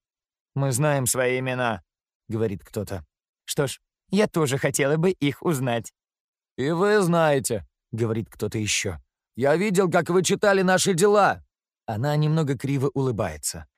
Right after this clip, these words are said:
«Да, но было бы здорово привязать имена к лицам». «Это, наверное, больно»,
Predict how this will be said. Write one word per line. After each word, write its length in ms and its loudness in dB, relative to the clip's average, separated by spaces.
«Да, 640 2
но 160 0
было 200 2
бы 100 0
здорово 400 0
привязать 580 0
имена 380 2
к 80 -12
лицам». 540 -4
«Это, 240 -4
наверное, 500 0
больно», 460 -2